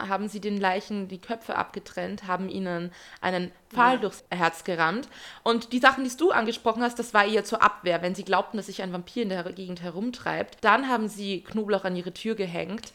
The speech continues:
Speaker 2: Warum eigentlich Knoblauch? Wie ist das entstanden? Denke ich mir so,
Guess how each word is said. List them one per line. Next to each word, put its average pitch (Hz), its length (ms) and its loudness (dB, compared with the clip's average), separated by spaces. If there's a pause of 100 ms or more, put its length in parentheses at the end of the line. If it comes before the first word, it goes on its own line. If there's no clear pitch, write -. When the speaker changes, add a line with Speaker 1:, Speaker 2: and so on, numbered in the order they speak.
(140)
Speaker 2:
Warum 269 380 -12
eigentlich 226 600 -12
Knoblauch? 190 720 2
Wie 233 320 -6
ist - 260 -4
das 202 120 -6
entstanden? 185 640 -6
Denke 196 240 -8
ich - 60 -10
mir 214 120 -2
so, 202 100 -6